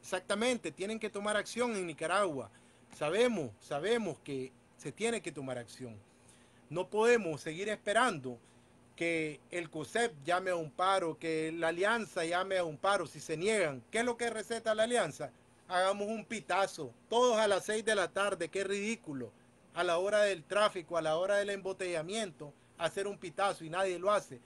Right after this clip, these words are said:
Tres locos que ponen ahí un pito y ya. ¿Qué es eso? ¿Qué es eso? ¿Qué locura es eso?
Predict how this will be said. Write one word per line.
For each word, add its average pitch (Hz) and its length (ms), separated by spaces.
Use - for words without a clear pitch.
Tres 208 260
locos 202 360
que 185 80
ponen 202 320
ahí 202 160
un 196 100
pito 196 380
y 156 60
ya. 196 220
¿Qué 170 100
es 208 280
eso? 120 180
¿Qué 151 100
es 196 240
eso? 147 140
¿Qué 170 100
locura 190 380
es 208 300
eso? 117 160